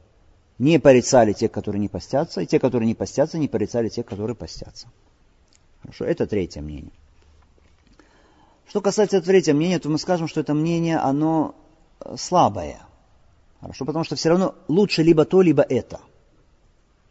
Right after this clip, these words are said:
Хорошо, лучше либо то, либо это. Из этого хадиса Анаса мы делаем вывод, что можно поститься, можно не поститься, но не вывод, что лучше. Хорошо? Что касается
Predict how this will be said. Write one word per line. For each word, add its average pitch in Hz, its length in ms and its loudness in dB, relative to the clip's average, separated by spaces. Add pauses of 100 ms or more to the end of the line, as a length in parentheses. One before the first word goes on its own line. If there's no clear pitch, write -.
(160)
Хорошо, - 300 -10
лучше 139 400 -4
либо 147 220 0
то, 185 140 -2
либо 139 200 0
это. - 360 -8 (1300)
Из 226 160 2
этого 202 180 4
хадиса 190 380 0
Анаса 196 300 0
мы 190 120 0
делаем 190 280 4
вывод, 208 160 4
что 196 160 0
можно 190 380 6
поститься, 147 420 -2
можно 226 220 2
не 160 120 2
поститься, 120 420 -2
но 165 240 0
не 180 240 2
вывод, 202 420 4
что - 200 0
лучше. 156 460 -2 (1400)
Хорошо? 147 420 -2 (1200)
Что 190 160 2
касается 214 680 6